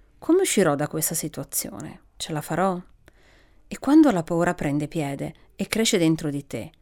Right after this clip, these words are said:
nutrita dalle incertezze o da ricordi dolorosi, le domande diventano certezze.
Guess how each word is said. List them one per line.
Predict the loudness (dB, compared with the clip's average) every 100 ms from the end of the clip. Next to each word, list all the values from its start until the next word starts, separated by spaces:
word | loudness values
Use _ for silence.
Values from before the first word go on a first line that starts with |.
| _ _
nutrita | 4 4 6 4 4 4
dalle | 2 4
incertezze | 2 0 -4 -4 -2 -2 -2 -6 -4
o |
da | 0 0
ricordi | 0 -2 0 0
dolorosi, | 0 0 0 -2 -4 -6 -10 -14 _ _ -10
le | -2
domande | 2 4 6 4
diventano | 2 2 0 0 -4
certezze. | -4 -8 -10 -16 -16 -10 -10